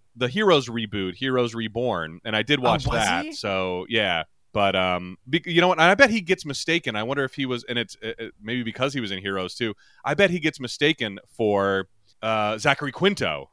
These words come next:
Speaker 1: Because A, they're both
Speaker 2: Mm.
Speaker 1: Zacharys. They have very similar looks. They have very, like,
Speaker 2: They do. They
Speaker 1: dark
Speaker 2: do.
Speaker 1: eyebrows and stuff like that. Like, very, very, uh, you know,
Speaker 2: It's,
Speaker 1: features
Speaker 2: it's
Speaker 1: like
Speaker 2: that
Speaker 1: that.
Speaker 2: thing about being a white man with, like, dark, like, brown or
Speaker 1: Yeah.
Speaker 2: even black
Speaker 1: <laughs>
Speaker 2: hair.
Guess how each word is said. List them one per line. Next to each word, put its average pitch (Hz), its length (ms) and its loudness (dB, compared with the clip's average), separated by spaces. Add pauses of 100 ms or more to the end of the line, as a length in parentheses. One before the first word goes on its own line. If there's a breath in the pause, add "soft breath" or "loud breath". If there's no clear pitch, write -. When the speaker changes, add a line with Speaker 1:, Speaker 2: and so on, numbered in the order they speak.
(320)
Speaker 1:
Because 127 220 -2
A, 139 200 8
they're 147 120 6
both 139 220 4
Speaker 2:
Mm. 123 260 6
Speaker 1:
Zacharys. 107 380 -2
They 147 100 0
have 175 340 4
very 147 440 2
similar 147 400 -2
looks. 123 340 2
They 113 140 -2
have 117 140 0
very, 135 280 2
like, 113 320 2
Speaker 2:
They 147 80 -4
do. 117 340 -2 (140)
They - 60 -18
Speaker 1:
dark 139 300 8
Speaker 2:
do. 123 120 0
Speaker 1:
eyebrows 123 640 6
and 120 140 -8
stuff 117 240 -2
like 110 180 -2
that. 107 240 0
Like, 101 180 -4
very, 110 400 -2
very, 104 340 -4 (120)
uh, 92 380 -4 (100)
you 95 100 -12
know, 82 180 -8 (180)
Speaker 2:
It's, 180 180 -2
Speaker 1:
features 104 160 -4
Speaker 2:
it's 226 60 2
Speaker 1:
like - 100 -2
Speaker 2:
that 277 80 2
Speaker 1:
that. - 160 2
Speaker 2:
thing 294 160 -2
about 247 240 2
being 233 420 -4
a 170 80 4
white 160 480 0
man 165 460 -2
with, 151 220 0
like, 143 340 0 (140)
dark, 151 480 -2
like, 143 280 -2
brown 143 500 0
or 143 100 -4
Speaker 1:
Yeah. 117 240 6
Speaker 2:
even 135 180 -4
black 123 400 0
Speaker 1:
<laughs> - 0 -
Speaker 2:
hair. 143 220 2